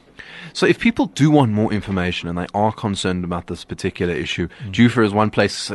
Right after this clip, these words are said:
Speaker 1: Can they also phone you guys? You do tree assessments?
Speaker 2: Yeah, yeah,
Speaker 1: That's
Speaker 2: no, we
Speaker 1: okay?
Speaker 2: can. We go, we do a, a, an assessment. There is a small fee for an, uh, of two hundred fifty rand for, for an assessment, and we'll give you a report on the tree,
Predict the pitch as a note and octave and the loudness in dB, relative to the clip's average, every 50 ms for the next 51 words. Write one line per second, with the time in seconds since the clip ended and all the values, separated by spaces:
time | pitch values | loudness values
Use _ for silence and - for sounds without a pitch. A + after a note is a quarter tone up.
0 | - - B2+ A2+ A2+ A2+ G#2+ A#2 - - B2 A2+ - - A#2 A2 A2+ G#2+ A2+ A2+ | -4 -2 0 2 2 2 2 2 4 6 4 4 6 4 2 4 4 4 4 4
1 | G2+ A#2 A2 A2+ A2+ G#2+ F#2 F#2+ F#2 G2 A2 A2 G#2 G2+ A2+ A2 G#2 - - B2+ | 4 4 4 4 4 2 0 -4 -4 -2 0 0 0 2 0 0 0 0 0 0
2 | A#2+ A2+ - - A#2+ A2+ - - A2+ A#2+ C#3 - - A#2+ A#2 B2+ C#3+ C#3+ C3 B2 | 2 2 2 0 0 -2 0 -2 -6 -6 -6 -8 -4 0 2 2 4 4 4 2
3 | - B2 B2 B2+ B2+ A#2 G#2+ G2 G#2 A2 A2+ A2+ A#2 A#2 A2 A2 G2+ G#2+ A#2 B2 | 2 2 2 2 2 2 2 2 4 4 4 4 4 2 0 -2 -2 0 0 2
4 | B2 A#2+ A#2 A2 A2 A2 G#2 A2 A2 A#2 A2 G#2 G2+ - - A2 G2+ - - A2+ | 2 2 2 2 0 -2 -2 -4 -4 -4 -4 -6 -6 -4 -4 -6 -6 -4 -2 -4
5 | A#2+ A#2 - - G#2+ G#2+ - A#2 A2+ A2+ G#2+ G2 G#2 G#2 G2+ F#2 - - A#2+ A#2+ | -4 -2 -2 -2 -2 -2 -2 -2 -4 -4 -4 -4 -4 -4 -4 -6 -6 -6 -4 -4
6 | A2+ F#2+ - - - A2+ A2 G2+ - - G#2 G2+ F#2+ G2 G2 G2+ F#2+ G2 G2 G2 | -4 -4 -6 -6 -4 -4 -4 -4 -4 -4 -4 -4 -4 -4 -6 -8 -8 -8 -10 -10
7 | F#2 - - - G#2+ G2+ G2 F#2+ - - F2+ - - G2+ F#2 F#2+ F#2+ G2+ G2+ G2 | -12 -10 -8 -6 -4 -4 -4 -4 -6 -10 -14 -14 -12 -10 -6 -4 -2 -2 -2 -2
8 | F#2 - - - - - - - _ _ _ - G#2 G#2 F#2+ - - A2+ A2 G#2 | -4 -8 -14 -20 -20 -20 -20 -20 _ _ _ -8 -8 -8 -6 -4 -2 0 2 2
9 | G2+ F#2 - - G2 F2+ - - A2+ A2+ G#2+ G2 F#2+ F#2+ F2+ G2 G2+ F#2 G2 G2 | 0 0 -2 -4 -6 -6 -4 -4 -4 -2 -2 -4 -4 -4 -4 -6 -6 -4 -2 -2
10 | F#2+ F#2 - - G#2 G2+ - G#2 G2 G2 F#2 - - A2 A2 A2 | -4 -4 -4 -6 -8 -6 -4 -4 -4 -4 -6 -6 -4 -4 -4 -4